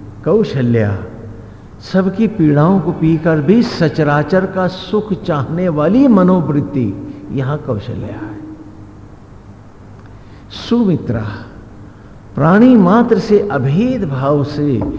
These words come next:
बिना किसी ऊंच नीच जात पात के सबसे एक मित्र भाव में जीना, ये सुमित्रा है। और केकई जिज्ञासा तीसरी मनोवृत्ति है,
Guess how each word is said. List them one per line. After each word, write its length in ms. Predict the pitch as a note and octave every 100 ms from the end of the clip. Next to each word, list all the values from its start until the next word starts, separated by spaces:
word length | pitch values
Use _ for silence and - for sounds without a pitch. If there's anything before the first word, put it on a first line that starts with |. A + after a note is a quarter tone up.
| - - -
बिना 340 | F#3+ A3 A#3+
किसी 580 | A#3 G3 - F3 A2+ E2+ - - - - - - - - - - - - - - - - - - -
ऊंच 260 | D#3+ E3+ D#3+
नीच 280 | D3+ D#3+ D3
जात 260 | C#3+ C3+
पात 380 | C3 C3+ B2+ -
के 80 | E3+
सबसे 460 | - G3+ G3+ - D#3+
एक 300 | E3 G#3+ E3+
मित्र 340 | E3+ F#3 D#3+
भाव 360 | C3 B2 C#3+ D3
में 120 | C3
जीना, 460 | C3+ B2 C3+ B2 - - B2
ये 100 | C3+
सुमित्रा 600 | - A#2 A2 A2 A#2 B2+
है। 200 | A2 - - - - - - - - - - - - - - - - - - - - - - - - - - - - - - - - - - C#3
और 120 | D3+
केकई 420 | G3 G3 G3+ A3+
जिज्ञासा 720 | E3+ E3 B2 D#3+ D#3 D3+ E3+ F#3+
तीसरी 500 | - D#3 - F#3 G#3
मनोवृत्ति 760 | E3+ D#3 C#3+ C3 A2+ C#3 C#3
है, 500 | G2+ G#2 G2+ G2 -